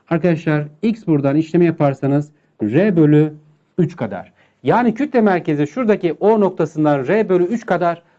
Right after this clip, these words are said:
sol tarafa kaymıştır diyeceğiz. O zaman toparlayalım. Parça çıkartıyorsak çıkardığımız parçanın ağırlığını yukarı alıyoruz. Peki paralel ve aynı yönlü kuvvetlerin bileşkesini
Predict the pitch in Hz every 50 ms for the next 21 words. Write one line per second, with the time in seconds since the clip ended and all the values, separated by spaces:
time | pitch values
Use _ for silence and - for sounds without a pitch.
0 | _ _ _ _ _ - 202 220 202 196 - 151 139 123 127 120 110 - - -
1 | - 160 180 190 214 208 - - - 190 185 185 - _ _ _ _ _ _ _
2 | - - 117 107 - - 82 76 - _ _ _ _ _ _ _ _ _ _ _
3 | _ _ _ _ - - 190 185 226 233 226 226 202 - 220 214 220 214 - 240
4 | 214 214 214 214 - - _ _ _ _ _ _ _ _ _ _ _ - 160 170
5 | 175 160 - 302 - - 254 220 - 202 190 180 185 - 190 175 156 160 170 165
6 | 156 - - 175 - - 190 190 185 185 202 208 262 262 262 - 214 190 185 180
7 | - 175 160 160 156 156 - 156 170 196 208 220 214 214 220 220 226 269 294 302
8 | 285 - - _ _ _ _ - 139 139 - 131 113 107 98 90 92 90 87 -
9 | _ _ _ _ _ _ _ _ _ _ _ _ _ _ _ - 226 233 226 139
10 | 123 143 - _ _ _ _ _ _ _ _ _ _ _ _ _ _ - 151 156
11 | 165 190 247 285 302 277 277 233 196 226 269 269 269 277 254 240 233 - - 214
12 | 208 202 202 208 190 180 180 175 165 170 156 156 - - 151 - - 151 143 131
13 | 113 101